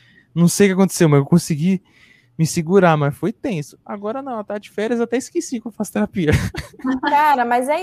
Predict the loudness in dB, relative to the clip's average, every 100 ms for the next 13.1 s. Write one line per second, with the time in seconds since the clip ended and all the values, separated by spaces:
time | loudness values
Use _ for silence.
0 | -6 -8 -8 -8 -8 -10 -10 -10 -4 0
1 | 0 -2 -8 -12 -8 -4 -2 -2 -4 -4
2 | -6 -6 -6 -6 -8 -6 -6 -4 -6 -6
3 | -8 -6 -8 -6 -6 -6 -8 -10 -6 0
4 | 0 0 -4 -6 _ _ _ -4 2 6
5 | 6 4 -2 -4 -6 -6 -6 -8 -6 -6
6 | -6 -8 -8 -2 -2 -4 -2 0 2 0
7 | -2 -4 -2 -2 -4 -6 -6 -6 -8 -12
8 | -10 -12 -14 -14 -14 0 2 2 0 -4
9 | -4 -8 -12 -12 -14 -14 -14 -12 -10 -12
10 | -12 -10 -10 -8 -8 -8 -8 -12 -10 -10
11 | -10 -12 -12 -18 -18 _ _ _ _ -6
12 | -2 -2 -4 -8 -6 -6 -8 -8 -8 -8
13 | -8